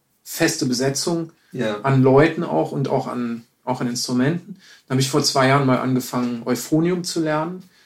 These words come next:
Speaker 1: Einfach, weil ich ja drei Blechbläser da drin sitzen hab.
Speaker 2: Ja.
Speaker 1: Damit ich mal weiß,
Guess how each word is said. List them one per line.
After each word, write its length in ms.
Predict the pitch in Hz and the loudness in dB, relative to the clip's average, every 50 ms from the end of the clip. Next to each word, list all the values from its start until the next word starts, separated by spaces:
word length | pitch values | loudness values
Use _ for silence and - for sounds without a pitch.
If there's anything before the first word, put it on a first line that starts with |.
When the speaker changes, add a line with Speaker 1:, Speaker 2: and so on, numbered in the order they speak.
| _ _ _ _ _ _ _ | _ _ _ _ _ _ _
Speaker 1:
Einfach, 440 | 131 139 160 170 - - 165 - - - | 0 0 0 0 0 -2 -4 -4 -4 -2
weil 160 | 143 139 135 135 | 0 4 4 4
ich 120 | 127 - | 4 2
ja 220 | 143 131 127 127 - - | 2 2 2 0 -2 -2
drei 220 | 123 127 131 135 | 0 0 2 2
Blechbläser 500 | 131 147 180 180 - - 127 123 123 120 | 2 2 0 0 0 0 0 0 2 2
da 80 | 113 110 | -2 -2
drin 260 | - 113 127 127 123 | -2 0 0 0 0
sitzen 380 | 120 113 - - - 120 107 | 0 -2 -6 -8 -10 -8 -8
hab. 180 | 120 131 - - _ _ _ - | -8 -8 -10 -10 _ _ _ -2
Speaker 2:
Ja. 260 | 131 120 98 101 - - - _ _ - | -2 -2 -2 -2 -6 -10 -14 _ _ 2
Speaker 1:
Damit 180 | 135 143 156 | 4 4 4
ich 80 | 147 - | 4 4
mal 180 | 151 135 120 | 2 2 2
weiß, 580 | 127 131 131 147 175 190 - - - - - | 4 4 6 6 6 4 2 -2 -4 -6 -10